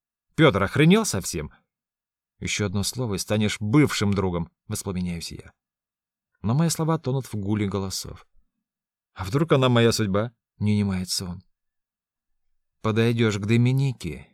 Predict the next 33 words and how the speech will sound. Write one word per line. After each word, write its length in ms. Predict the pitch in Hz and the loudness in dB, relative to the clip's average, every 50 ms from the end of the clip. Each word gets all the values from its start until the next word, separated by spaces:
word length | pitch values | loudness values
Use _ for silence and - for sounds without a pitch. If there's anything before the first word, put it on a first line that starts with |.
| _ | _
и 100 | - 110 | -4 -2
будешь 360 | 113 113 127 127 120 120 - 127 | 0 2 2 2 2 2 2 0
искать 320 | 117 - - 127 120 - | 0 0 0 0 0 0
судьбу 340 | - 131 123 117 110 131 139 | -2 -2 -2 0 0 0 2
на 160 | 131 123 123 | 2 2 0
бирже 460 | 120 107 123 139 139 127 113 127 131 | 0 0 2 2 2 2 0 0 -2
занятости", — 1040 | 113 101 120 139 135 123 107 95 - - 87 - - - - - 87 78 76 73 - _ _ _ _ _ | -2 -2 -4 -2 -2 0 -2 -2 -4 -6 -10 -10 -10 -12 -10 -8 -8 -8 -8 -10 -14 _ _ _ _ _
цежу 360 | - - 123 120 113 107 113 | -12 -10 -8 -8 -6 -6 -6
из 100 | 113 - | -6 -6
последних 420 | - - 95 - - 92 101 90 - | -8 -10 -10 -10 -8 -8 -8 -8 -8
сил, 300 | - - 104 87 78 - _ _ _ | -8 -10 -10 -10 -12 -16 _ _ _
пытаясь 460 | - - - - 107 101 95 87 - 95 | -10 -10 -8 -8 -8 -8 -8 -8 -8 -8
обуздать 400 | 90 104 104 90 92 87 80 - | -8 -8 -10 -10 -10 -10 -10 -10
свою 240 | - 82 87 87 | -12 -12 -12 -12
ярость. 360 | 78 73 - 78 - - _ _ _ _ _ _ _ _ _ _ _ _ _ _ _ _ _ _ _ _ _ - | -14 -14 -16 -18 -20 -20 _ _ _ _ _ _ _ _ _ _ _ _ _ _ _ _ _ _ _ _ _ 0
"Ничего 540 | 151 156 160 143 - - 160 160 151 156 | 2 4 4 2 2 2 2 2 4 2
себе, 380 | 139 - 135 131 135 135 131 117 - - | 2 0 -2 -4 -4 -4 -6 -8 -6 -4
как 120 | - 131 | -4 -2
все 140 | - - 143 | -2 -2 -4
серьезно. 520 | 120 - 143 131 135 131 123 113 120 113 - _ _ _ _ _ _ _ _ _ _ _ _ _ _ _ _ _ _ | -2 -2 -2 0 0 -2 -4 -4 -8 -10 -10 _ _ _ _ _ _ _ _ _ _ _ _ _ _ _ _ _ _
Не 120 | - 151 147 | -2 0 0
знал, 220 | 127 135 143 151 | 2 2 2 2
что 120 | 151 - 147 | 2 0 -2
ты 100 | 151 135 | -4 -4
такой 240 | 151 147 - 135 | -4 -4 -4 -4
суровый 400 | 123 - 139 131 127 120 117 110 | 0 2 4 4 6 6 4 4
старший 320 | 104 - 113 107 98 107 107 | 2 2 0 0 0 0 -2
брат". 260 | 98 98 101 95 - _ _ _ _ _ _ _ _ _ _ _ _ | 0 0 -2 -2 -4 _ _ _ _ _ _ _ _ _ _ _ _
Петр 280 | - 170 170 - 175 - | -6 -6 -4 -4 -4 -4
поворачивает 540 | - 139 139 139 143 143 - - 120 113 | -4 -6 -4 -4 -4 -4 -4 -4 -4 -4
голову 340 | 113 98 107 110 107 101 101 | -4 -4 -4 -6 -6 -6 -8
ко 140 | 98 - 101 | -8 -8 -6
мне, 300 | 92 90 90 92 107 - | -6 -4 -6 -6 -10 -12